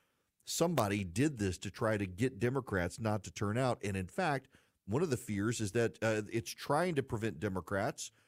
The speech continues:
from crossing over to help Nikki Haley. Um, and, and Biden, of course, very much wants Trump on the ballot, not Haley. New Hampshire could have thrown that for a wrinkle, but not now.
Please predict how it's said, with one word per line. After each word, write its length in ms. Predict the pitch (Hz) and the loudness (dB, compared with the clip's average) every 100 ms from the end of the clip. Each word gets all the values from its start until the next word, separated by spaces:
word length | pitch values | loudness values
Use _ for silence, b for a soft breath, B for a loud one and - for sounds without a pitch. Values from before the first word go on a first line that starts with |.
| b | b
from 200 | 120 104 | -4 -2
crossing 420 | - 135 127 123 | 2 2 2 0
over 160 | 117 98 | 0 2
to 60 | |
help 180 | 113 104 | 0 0
Nikki 320 | 110 90 98 | -2 -4 -2
Haley. 600 | 92 165 180 101 95 143 - | 2 2 2 0 0 -2 0
Um, 460 | 101 101 101 104 98 | 2 2 2 0 -2
and, 260 | 113 110 | -2 -2
and 320 | 107 113 110 | -2 -2 -2
Biden, 280 | 101 127 143 | 0 0 0
of 80 | 120 | -2
course, 260 | 127 110 107 | -4 -4 -8
very 260 | 104 135 156 | -4 0 0
much 220 | 135 127 | 0 -2
wants 240 | 139 185 - | -2 -2 -4
Trump 320 | - 185 160 | -2 -2 0
on 80 | 107 | 0
the 80 | |
ballot, 260 | 95 107 104 | 2 2 2
not 180 | 110 104 | 0 0
Haley. 440 | 151 151 95 113 b b b b | 0 0 0 -2 b b b b
New 100 | 113 | 2
Hampshire 280 | 131 139 120 | 2 0 -2
could 100 | 120 | -2
have 100 | 107 | 0
thrown 160 | 127 | 0
that 140 | 123 120 | 0 -2
for 140 | 127 | -2
a 20 | |
wrinkle, 340 | 117 151 151 82 | -2 -2 -2 -2
but 220 | 87 76 | -2 0
not 260 | 104 117 110 | 0 0 0
now. 380 | 120 98 85 | 0 0 -4